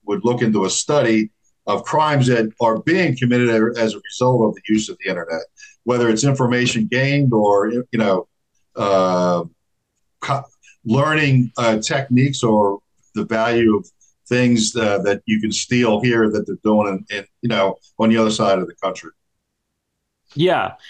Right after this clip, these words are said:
Speaker 2: Well, something like this, I mean, you know, if, if there wasn't this resale market online, would it really even be worth your trouble to try to steal a bunch of mugs? 'Cause, you know, I think in a normal circumstance, you're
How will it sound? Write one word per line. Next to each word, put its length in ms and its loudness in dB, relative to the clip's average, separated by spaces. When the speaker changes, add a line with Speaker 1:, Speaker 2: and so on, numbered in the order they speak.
Speaker 2:
Well, 240 2
something 400 0
like 260 -2
this, 280 0
I 100 -2
mean, 460 -2
you 160 -2
know, 160 2
if, 200 -8
if 200 -2
there 120 -2
wasn't 320 0
this 120 0
resale 640 0
market 440 -4
online, 800 -2
would 120 -2
it 100 -4
really 300 2
even 300 0
be 100 0
worth 320 -2
your 80 -2
trouble 440 -2
to 120 -4
try 220 -2
to 100 -2
steal 460 -2
a 40 -2
bunch 200 -2
of 80 -2
mugs? 280 0
'Cause, 300 -6
you 120 -2
know, 100 0
I 80 -2
think 180 0
in 80 0
a 80 0
normal 320 2
circumstance, 720 -4
you're 180 2